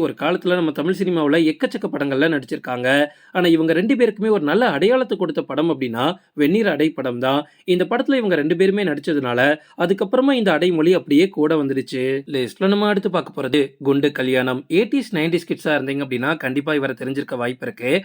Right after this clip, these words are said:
டூ கே கிட்ஸ் நீங்க பழைய படங்கள் பாப்பீங்க அப்படின்னா உங்களுக்குமே இவரை தெரிஞ்சிருக்க வாய்ப்பு இருக்கு. மனுஷன் பயங்கர குண்டா இருப்பாரு. ஒரு சில படங்கள்ல மட்டும்தான் நடிச்சிருக்காரு. ஆரம்பத்துல கல்யாணம் அப்படின்ற பெயர்ல நம்ம தமிழ் சினிமாவுல நிறைய பேர் இருந்திருக்காங்க.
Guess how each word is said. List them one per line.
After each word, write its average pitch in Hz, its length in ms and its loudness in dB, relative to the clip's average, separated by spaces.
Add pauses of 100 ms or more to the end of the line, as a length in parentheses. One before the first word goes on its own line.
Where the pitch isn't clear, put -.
(240)
டூ 247 140 -2
கே 277 140 -2
கிட்ஸ் - 320 -6
நீங்க 185 180 4
பழைய 170 280 0
படங்கள் 175 320 -2
பாப்பீங்க 160 360 -4
அப்படின்னா 143 280 0
உங்களுக்குமே 185 500 0
இவரை 156 140 2
தெரிஞ்சிருக்க 139 460 -6
வாய்ப்பு 139 280 -2
இருக்கு. 131 280 -2 (380)
மனுஷன் 233 380 -2
பயங்கர 180 360 0
குண்டா 160 300 0
இருப்பாரு. 131 400 0 (300)
ஒரு 254 180 2
சில 277 180 0
படங்கள்ல 202 420 0
மட்டும்தான் 151 420 -2
நடிச்சிருக்காரு. 135 560 -2 (300)
ஆரம்பத்துல 220 540 0
கல்யாணம் 202 460 2
அப்படின்ற 160 380 0
பெயர்ல 147 360 2
நம்ம 160 180 0
தமிழ் 208 280 -4
சினிமாவுல 185 440 2
நிறைய 147 320 2
பேர் 190 180 2
இருந்திருக்காங்க. 139 480 -2